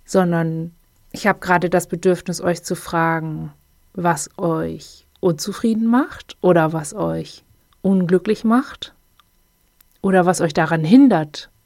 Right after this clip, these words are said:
ein gutes Leben zu haben oder das gute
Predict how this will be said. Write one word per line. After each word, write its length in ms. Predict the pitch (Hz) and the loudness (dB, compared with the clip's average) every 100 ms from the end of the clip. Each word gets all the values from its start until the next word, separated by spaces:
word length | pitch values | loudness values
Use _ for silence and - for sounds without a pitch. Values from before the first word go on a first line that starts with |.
| _ _ | _ _
ein 200 | 175 170 | -2 -2
gutes 340 | 165 170 165 170 | -2 -6 -8 -2
Leben 280 | 165 160 | -2 -2
zu 180 | - 170 | -4 -4
haben 240 | 165 165 165 | -2 -2 -2
oder 200 | 170 175 | 0 2
das 220 | 180 - | 2 0
gute 440 | 190 175 175 170 | -4 -2 -2 -2